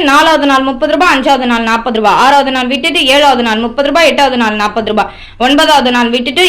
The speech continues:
ஏன்னா மார்ச் மந்த் தேர்ட் மந்த் அப்படின்றதால தேர்ட்டி ருப்பீஸ், தேர்ட்டி ஃபார்ட்டி எடுத்துக்கிறேன். பிப்ரவரி செகண்ட் மந்த்ன்றதால ட்வென்டி தேர்ட்டியா எடுத்திருக்கேன். ஜான்வரி ஃபர்ஸ்ட் மந்த்ன்றதால டென் ட்வென்டியா எடுத்தேன். சரிங்களா? டே டென் பாத்தீங்கன்னா முப்பது ரூபாய்,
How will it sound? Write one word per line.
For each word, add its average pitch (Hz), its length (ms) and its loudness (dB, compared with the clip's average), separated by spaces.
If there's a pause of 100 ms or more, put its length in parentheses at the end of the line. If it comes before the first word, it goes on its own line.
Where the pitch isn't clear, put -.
ஏன்னா 285 140 0 (100)
மார்ச் 294 300 0
மந்த் 294 200 -6 (100)
தேர்ட் 294 260 2
மந்த் 262 240 -2
அப்படின்றதால 214 600 -2 (100)
தேர்ட்டி 277 280 0
ருப்பீஸ், 190 320 -6 (680)
தேர்ட்டி 330 340 0
ஃபார்ட்டி 254 320 0
எடுத்துக்கிறேன். 185 440 -6
பிப்ரவரி 285 400 0 (180)
செகண்ட் 294 260 0
மந்த்ன்றதால 254 680 -2 (100)
ட்வென்டி 339 380 0
தேர்ட்டியா 233 320 -2
எடுத்திருக்கேன். 180 460 -8 (300)
ஜான்வரி 277 440 0 (280)
ஃபர்ஸ்ட் 262 340 -2
மந்த்ன்றதால 269 720 -2
டென் 330 240 -2
ட்வென்டியா 269 420 0
எடுத்தேன். - 260 -6 (340)
சரிங்களா? 226 340 0 (200)
டே 277 100 4 (160)
டென் 294 260 0
பாத்தீங்கன்னா 277 380 -2
முப்பது 269 260 -4
ரூபாய், 349 220 0